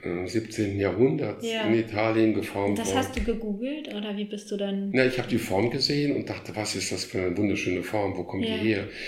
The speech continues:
Speaker 1: Hat ein bisschen Ähnlichkeit mit der Muschel und dann hab ich diesen Namen.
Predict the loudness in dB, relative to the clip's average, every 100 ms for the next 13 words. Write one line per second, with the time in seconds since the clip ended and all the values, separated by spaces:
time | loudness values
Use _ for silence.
0 | -8 -2 0 2 2 0 2 2 2 0
1 | 0 0 0 0 4 4 4 0 2 2
2 | 0 0 0 -2 -4 0 4 4 4 2